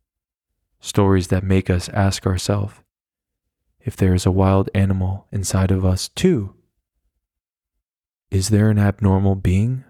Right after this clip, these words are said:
behind these shades of normal? What can possibly happen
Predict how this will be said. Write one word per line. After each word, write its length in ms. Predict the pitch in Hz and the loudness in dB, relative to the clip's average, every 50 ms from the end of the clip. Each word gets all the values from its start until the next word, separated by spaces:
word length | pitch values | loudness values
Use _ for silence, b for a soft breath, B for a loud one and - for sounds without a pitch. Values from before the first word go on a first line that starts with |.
| _ - | _ -6
behind 380 | - 101 90 110 113 113 117 117 | -6 -4 0 0 0 0 0 0
these 120 | 120 113 | -2 -2
shades 320 | - - 120 117 113 - | 0 0 0 0 0 -2
of 80 | 120 120 | -2 0
normal? 480 | 123 120 123 127 135 139 139 139 - _ _ _ _ _ _ _ _ _ _ _ _ _ _ _ _ _ _ _ _ _ _ _ _ _ _ _ _ _ - | 0 0 0 2 0 -2 -2 -4 -8 _ _ _ _ _ _ _ _ _ _ _ _ _ _ _ _ _ _ _ _ _ _ _ _ _ _ _ _ _ -2
What 260 | 110 104 110 - - | 0 0 0 0 0
can 180 | - 110 104 98 | -2 -4 -2 -2
possibly 540 | - 101 101 107 - - 107 107 107 107 | 0 2 2 2 0 -2 -2 0 0 0
happen 540 | 98 90 98 95 - - 95 95 98 110 - | 2 2 0 0 0 0 -2 -2 -2 -4 -8